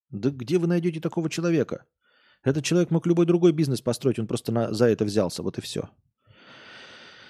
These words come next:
Если б знал, куда вкладывать, он мог предложить вкладчикам только лотерею. <laughs> Капелька харизмы. Ага, Анкл Саша, пятьсот рублей. Посидим еще чуть-чуть, раз уж попал на онлайн.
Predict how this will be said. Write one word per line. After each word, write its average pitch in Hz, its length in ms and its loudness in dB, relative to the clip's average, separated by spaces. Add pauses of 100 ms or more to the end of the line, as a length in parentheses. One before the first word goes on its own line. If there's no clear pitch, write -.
(2500)
Если 117 320 2
б 107 80 -2
знал, 123 180 4
куда 113 200 2
вкладывать, 101 540 4
он 113 120 4
мог 117 140 2
предложить 110 400 2
вкладчикам 110 460 0
только 117 260 -2
лотерею. 107 480 2 (180)
<laughs> 165 800 2 (1900)
Капелька 101 360 2
харизмы. 98 460 0
Ага, 104 400 0
Анкл 117 280 0
Саша, 110 220 0
пятьсот 107 320 0
рублей. 104 240 2
Посидим 117 320 -4
еще 113 160 0
чуть-чуть, 113 320 0
раз 104 180 0
уж 101 80 -6
попал 104 320 2
на 101 100 0
онлайн. 98 440 0